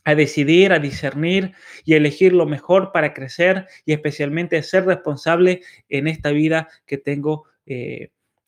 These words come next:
con, conmigo mismo. Por eso la pregunta para todos los padres, ¿quieren que sus hijos estén seguros y sobreprotegidos o que se hagan fuertes? Y yo con eso los voy a hacer pensar mucho, porque muchas veces tal vez el modo de educación que han elegido ustedes es el de,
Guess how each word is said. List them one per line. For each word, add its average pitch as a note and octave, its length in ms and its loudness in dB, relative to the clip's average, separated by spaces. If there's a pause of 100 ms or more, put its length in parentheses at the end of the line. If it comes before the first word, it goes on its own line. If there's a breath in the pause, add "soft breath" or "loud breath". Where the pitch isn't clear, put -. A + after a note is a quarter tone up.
con, - 240 -6
conmigo D#3+ 300 2
mismo. C#3 200 0
Por G3 80 4
eso A#3 140 4
la G3 160 2
pregunta A#3+ 340 4
para F3+ 220 4
todos G3+ 160 4
los F3+ 100 -4
padres, - 580 -6 (320 loud breath)
¿quieren B3+ 320 2
que G3+ 120 0
sus F3+ 160 -6
hijos G#3 360 -4
estén F#3 300 -4
seguros F#3 460 2
y E3 60 -4
sobreprotegidos D3 1120 -6 (520)
o C#3+ 100 -2
que D3 120 -6
se D#3+ 140 -6
hagan D#3 200 -6
fuertes? - 580 -18 (180 soft breath)
Y D#3 100 -2
yo A3+ 100 4
con D4+ 100 0
eso A#3 140 0
los D#3+ 100 2
voy F#3+ 100 4
a F#3+ 40 2
hacer F#3 180 -6
pensar D3+ 280 -4
mucho, F3+ 360 -4
porque D3 220 -6
muchas F#3+ 280 -4
veces G3+ 360 -6 (340 loud breath)
tal D#3+ 180 2
vez G3+ 320 4
el D#3+ 140 2
modo G3+ 260 4
de F#3 80 6
educación E3+ 420 -2
que F#3 100 -4
han E3+ 60 -4
elegido D#3 360 -4
ustedes F3+ 480 2
es D#3+ 160 -4
el E3+ 180 2
de, G3 240 2